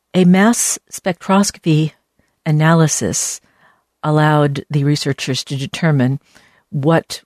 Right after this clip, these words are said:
was being emitted by the soap. And in the case of the difference between the rinsed arm and the unrinsed arm was largely dominated by a class called terpenes,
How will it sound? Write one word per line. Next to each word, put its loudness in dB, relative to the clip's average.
was -2
being 0
emitted 0
by -4
the -14
soap. -8
And 2
in 4
the 2
case 0
of 0
the 2
difference -2
between 0
the 2
rinsed 2
arm 2
and 2
the 0
unrinsed 2
arm -2
was 2
largely 0
dominated 2
by 0
a 2
class -2
called -4
terpenes, -6